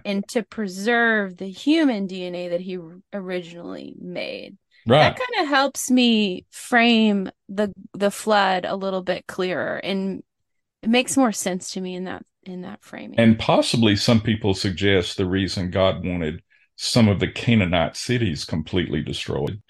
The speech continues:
Speaker 2: And proponents of this view say that it wasn't just the attraction to the human women that initiated this. Ultimately, it could have been that Satan was allegedly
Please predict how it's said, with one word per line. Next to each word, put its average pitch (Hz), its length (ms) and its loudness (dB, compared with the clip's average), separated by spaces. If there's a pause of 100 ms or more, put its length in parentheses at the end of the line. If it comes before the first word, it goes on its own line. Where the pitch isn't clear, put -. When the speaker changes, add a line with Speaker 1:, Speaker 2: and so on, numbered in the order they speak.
(200)
Speaker 2:
And 110 240 2
proponents 175 520 4
of 113 100 -2
this 113 180 0
view 110 220 0
say 101 300 0
that 87 180 -2 (240)
it 95 140 2
wasn't 143 380 4
just 113 280 0
the 92 120 0
attraction 104 600 0
to 98 120 -8
the 85 120 -2
human 87 400 2
women 98 360 0
that 67 120 -2
initiated 71 580 -2
this. 73 380 -2 (560)
Ultimately, 90 800 4
it - 160 0
could 202 220 4
have 233 100 2
been 95 300 4
that - 160 2
Satan 113 580 2
was 95 240 2
allegedly 98 840 -2